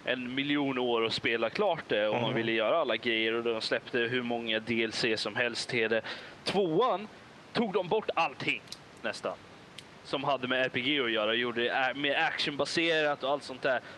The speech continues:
Speaker 1: Precis som de gjorde i Mass Effect. Skillnaden är att Mass Effect var det en bra grej att göra. Jag uppskattar det verkligen. Det var en bra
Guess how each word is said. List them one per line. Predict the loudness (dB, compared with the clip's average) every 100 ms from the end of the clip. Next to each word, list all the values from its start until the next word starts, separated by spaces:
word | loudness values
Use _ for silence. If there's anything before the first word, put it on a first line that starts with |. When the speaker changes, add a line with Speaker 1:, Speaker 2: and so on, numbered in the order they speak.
| -6
Speaker 1:
Precis | -2 0 -2
som | 0
de | 0
gjorde | 2 0
i |
Mass | 0 -2 -2
Effect. | -2 -2 -8 -16 -18 -18 -6
Skillnaden | -2 0 2 2
är | 2
att | 2 0
Mass | 0 2 0
Effect | 0 0 -2 -16 -20 -20 -20 -20 -20 -2
var | 2 4
det | 2 0
en | -2 -2
bra | 0 2 2 0
grej | 2 2 2
att |
göra. | 2 2 2
Jag | 0
uppskattar | -2 -2 -2 0 0
det |
verkligen. | 0 -2 -4
Det | -2
var | -2 -4 -14 -6
en | -6 -4
bra | -2 0